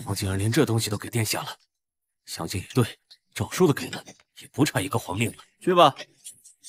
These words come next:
Speaker 2: 好戏终于开场。如果我没猜错，皇帝一驾崩，魏慎会立马让庆忌开登基大典，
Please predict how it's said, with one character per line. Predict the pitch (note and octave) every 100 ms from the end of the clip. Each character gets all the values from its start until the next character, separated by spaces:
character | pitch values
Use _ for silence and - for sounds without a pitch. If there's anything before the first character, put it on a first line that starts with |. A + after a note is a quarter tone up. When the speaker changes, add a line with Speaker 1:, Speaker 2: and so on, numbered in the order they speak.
| - _ _ _ _ _ _ _ _ _ _ _ _ - - -
Speaker 2:
好 | - D3+ D#3+
戏 | G#3 F3
终 | A3 A3+
于 | A2+
开 | - G2+
场。 | F#2+ - - _ _ _ _ _ _ - E3+
如 | F3
果 | F#3 E3+
我 |
没 | F#2 A#2+
猜 | - D#3+
错， | - C#3+ - -
皇 | - D#3
帝 | F#3 D#3+
一 | D#3+
驾 | F3+ C3+
崩， | A#2+ C#3 D#3 - - _ _ - _ -
魏 | E3+ F3
慎 | D3 F3+ D#3+
会 | E3
立 | E3+ A3
马 | A2+ F2+
让 | G#2+ G2+
庆 | - A#2
忌 | A#2+
开 | - A#2
登 | C#3+ C#3
基 | D3 D3+
大 | B2
典， | -